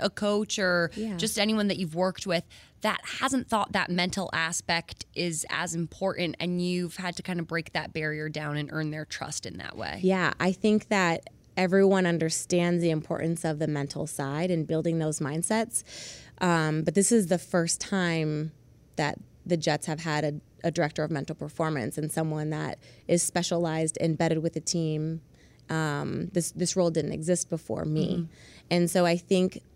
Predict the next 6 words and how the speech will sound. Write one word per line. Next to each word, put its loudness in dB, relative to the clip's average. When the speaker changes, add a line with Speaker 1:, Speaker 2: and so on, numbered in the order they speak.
Speaker 2:
as 4
a 4
whole, 6
we're 6
adjusting 2
to, 4